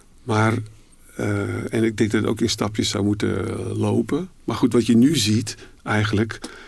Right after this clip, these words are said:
is dat het, eh, vanuit Afrika dan, hè, als ik het voorbeeld neem, het, het, het arbeidsloket, om het maar zo te z-, zien, voor mensen uit Afrika, voor Europa, zo goed als gesloten is. Hè,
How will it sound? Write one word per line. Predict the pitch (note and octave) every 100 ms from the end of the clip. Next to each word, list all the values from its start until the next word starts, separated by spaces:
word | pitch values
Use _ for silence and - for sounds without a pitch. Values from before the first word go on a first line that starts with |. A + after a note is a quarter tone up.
| -
is | - B2+ G#2
dat | A#2 A2 A2 - - - A2 -
het, | A2 - -
eh, | - - - - - F#3+ G3 -
vanuit | - - A2 G#2+
Afrika | B2 B2+ A2+ G#2 G2
dan, | G2 C3+ C#3
hè, | B2
als | -
ik | A#2+
het | -
voorbeeld | - G#2+ F#2+ F#2
neem, | G2+ G2+ G#2+ - - - -
het, | - A2 D#4+
het, | A2+
het | - - -
arbeidsloket, | - B2+ C#3 G#2+ G2 - - - - - - - - - - _ _ - - _ - B2 G#2+ A2 A2 G#2+
om | A#2+
het | G#2
maar | F#2+
zo | F2+ F2+
te | G#2+
z-, | - -
zien, | - - - C3+
voor | - A#2+
mensen | A2+ A2+ G2+ F2+
uit | A2+
Afrika, | G#2+ - F#2
voor | F2
Europa, | G#2 G2 G2 G2 A#2 - -
zo | -
goed | C#3+ E3+
als | A#2+
gesloten | C#3 - C#3 B2+ -
is. | F#2+ - - - - - - - -
Hè, | A#2+ -